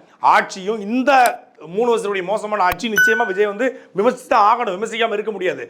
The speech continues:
அப்ப அந்த விமர்சனங்கள் அதுக்கு பெரிய பின்னடைவை உருவாக்கும் அப்படிங்கிறதுக்காக தமிழ் கேள்வி செந்தில்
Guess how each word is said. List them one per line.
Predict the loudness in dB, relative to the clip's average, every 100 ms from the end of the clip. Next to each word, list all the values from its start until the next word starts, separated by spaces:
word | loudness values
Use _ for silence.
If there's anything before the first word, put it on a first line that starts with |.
| -14 -2 0
அப்ப | 2
அந்த | 0 -2
விமர்சனங்கள் | -2 -2 0 0 0 -4 -10 -8
அதுக்கு | -6 -6 -8
பெரிய | -4 -4 -4
பின்னடைவை | -10 -6 -6 -2
உருவாக்கும் | -2 -2 -6 -4 -4
அப்படிங்கிறதுக்காக | -4 -8 -6 -6 -4 0 0 -2 -12 _ _ _ _ _ _ _ _ _ 0
தமிழ் | 0 0 -2
கேள்வி | -4 -4 -10
செந்தில் | -10 -10 -12